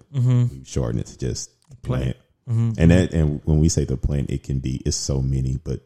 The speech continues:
Speaker 2: it's just
Speaker 1: Mm-hmm.
Speaker 2: all called the plant.
Speaker 1: It's
Speaker 2: Like,
Speaker 1: all called the plant. Yeah.
Speaker 2: unless you're, like, really trying to be intrusive, most people, when they just say,
Speaker 1: "I work at the plant."
Speaker 2: "I work at the,"
Speaker 1: <laughs>
Speaker 2: that's good enough for most people.
Speaker 1: Exactly.
Speaker 2: They mean, "Okay, he
Speaker 1: Yeah.
Speaker 2: doing all right."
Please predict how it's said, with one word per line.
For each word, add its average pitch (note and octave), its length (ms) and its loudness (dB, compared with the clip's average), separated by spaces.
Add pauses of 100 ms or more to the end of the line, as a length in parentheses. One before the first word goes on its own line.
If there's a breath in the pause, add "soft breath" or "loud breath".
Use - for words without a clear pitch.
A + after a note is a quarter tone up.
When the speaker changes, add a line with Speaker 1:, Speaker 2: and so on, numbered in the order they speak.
(140)
Speaker 2:
it's - 100 -6
just A#2 160 2
Speaker 1:
Mm-hmm. A#2 120 2
Speaker 2:
all - 60 -2
called A#2+ 240 -4
the - 60 -6
plant. - 300 -6
Speaker 1:
It's C#3 100 -4
Speaker 2:
Like, D3 80 2
Speaker 1:
all D3+ 120 2
called B2 220 0
the A2 60 -10
plant. A2 420 -10
Yeah. - 120 -4
Speaker 2:
unless F2+ 260 6
you're, G#2 100 4
like, D2 220 0
really D2+ 320 4
trying D2 240 0
to C#2+ 60 2
be C#2+ 240 -2
intrusive, D2 420 -2
most D#2 260 0
people, C#2+ 280 -4
when C#2 100 0
they C#2 100 -2
just C#2 240 -4
say, C2+ 280 -4 (260)
Speaker 1:
"I A#2+ 40 -8
work A2+ 120 -4
at A2 80 -4
the G#2 60 -10
plant." G#2 340 -8
Speaker 2:
"I C#2 60 -6
work C#2 180 -2
at C#3 60 0
the," C#2+ 80 -4
Speaker 1:
<laughs> - 100 -14
Speaker 2:
that's D2+ 200 0
good C#2 180 -2
enough C2 220 -2
for - 100 -8
most B1+ 260 -8
people. - 300 -8 (160)
Speaker 1:
Exactly. A2 480 0
Speaker 2:
They D2+ 100 -2
mean, C2+ 240 0
"Okay, C2 280 -4
he C#2 260 -8 (680)
Speaker 1:
Yeah. B2 200 4
Speaker 2:
doing C#2 140 4
all C2 160 0
right." - 200 -8